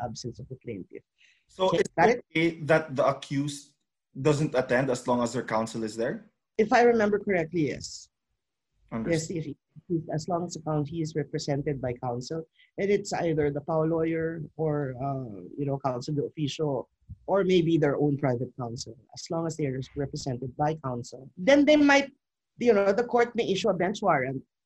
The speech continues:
Speaker 1: for them to appear at the next hearing, you know, because pretrial happens be-, before arraignment. So, uh, the judge might, if the accused is absent, then the judge will issue an order, uh,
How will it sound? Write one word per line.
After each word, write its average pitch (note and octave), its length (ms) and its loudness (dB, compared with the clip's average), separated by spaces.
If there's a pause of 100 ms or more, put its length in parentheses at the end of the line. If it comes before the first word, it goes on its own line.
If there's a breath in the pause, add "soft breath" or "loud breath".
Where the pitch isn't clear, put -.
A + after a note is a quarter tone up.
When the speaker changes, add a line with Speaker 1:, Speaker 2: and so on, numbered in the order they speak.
(100)
Speaker 1:
for G3+ 200 0
them F3 180 -2
to - 80 -6
appear A#2+ 640 -4
at - 100 -12
the D#3 80 -2
next - 380 -8 (180)
hearing, D3 540 -4 (320)
you F3+ 100 -6
know, C#3 140 -2
because E3 280 -6
pretrial F#3+ 400 0
happens D#3 360 -2
be-, D#3+ 120 -8
before D#3 440 -2
arraignment. C#3+ 500 -2 (1120)
So, C#3 560 0 (480)
uh, C3+ 220 0
the C3+ 160 0
judge D3 400 0
might, F#3 240 0 (340)
if D#3 140 -2
the E3 80 -2
accused G3+ 340 -4
is G#3+ 180 -8 (140)
absent, D3+ 400 -4 (460)
then D#3 180 2
the D#3 60 2
judge C#3 560 0
will C3+ 200 -4
issue C#3+ 180 -4
an D3 100 -4
order, B2 600 -6 (440)
uh, A#2 320 -6